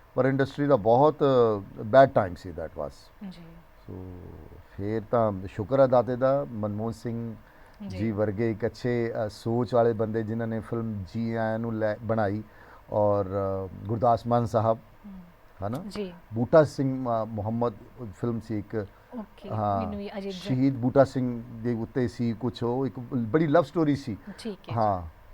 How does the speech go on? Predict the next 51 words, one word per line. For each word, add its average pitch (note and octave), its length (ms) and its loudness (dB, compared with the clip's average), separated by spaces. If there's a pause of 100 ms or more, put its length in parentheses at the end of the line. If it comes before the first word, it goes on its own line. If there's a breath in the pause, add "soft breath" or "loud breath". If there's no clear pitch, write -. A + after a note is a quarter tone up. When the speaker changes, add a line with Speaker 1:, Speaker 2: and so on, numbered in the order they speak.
(300)
Speaker 1:
ਸੋ G2+ 120 -6
ਮੈਨੂੰ G#2+ 220 -4
ਫਿਲਮ A2+ 240 -2
ਦਾ A#2 80 0
ਸੌਰੀ A#2 280 0
ਮਾਫੀ A2+ 280 -2
ਚਾਹਨਾ, A#2+ 220 0
ਮੈਂ A2+ 340 0
ਉਹ G#2 80 -6
Speaker 2:
ਜੀ, A2 100 -2
ਜੀ, B3 60 -2
ਕੋਈ A#2 100 -2
Speaker 1:
exactly G#2 340 0
Speaker 2:
ਗੱਲ A2+ 80 -2
ਨਹੀਂ। G#2+ 100 -2
Speaker 1:
ਨਾਮ G#2 200 2
ਨਹੀਂ A2+ 140 -2
ਲੈ A2 140 4
ਪਾ G#2+ 240 4
ਰਿਹਾ। B2+ 200 -4 (460 loud breath)
ਔਰ G2 260 0
ਉਹ C3+ 280 0
ਫਿਲਮ C#3 360 2
ਆਈ G#2+ 160 2
ਸੀ। G#2 280 -6 (160)
Speaker 2:
ਹਮ। G3 160 -12 (1000)
Speaker 1:
ਸੋ G2 180 -4
ਉਹ B2 100 -4
ਬਹੁਤ C#3 340 6
ਹੀ F3 100 6
ਅੱਛੀ D#3 240 2
ਫਿਲਮ D#3+ 260 2
ਸੀ। D3+ 280 -2 (300 loud breath)
ਫਿਰ C3+ 100 2
ਉਸ C3 140 2
ਤੋਂ C#3 160 0
ਬਾਅਦ B2+ 220 4
ਮੰਜੀ B2 300 0
ਹੁਣਾਂ A#2+ 260 -2
ਨੇ A#2 140 -2
ਜੀ G#2 180 -4
ਆਇਆਂ A2+ 360 -2
ਨੂੰ A2+ 180 -4
ਔਰ G#2+ 100 -2
ਇਹ A2 100 0
Speaker 2:
ਹਾਂਜੀ। G#2+ 140 -2
Speaker 1:
ਕਰਦਾ A2 500 -2
ਸਾਰੀਆਂ G#2+ 360 -8
ਸਿਸਟਮ G#2 420 -8
ਬਣੇ G2+ 200 -6
ਨੇ, G#2 80 -10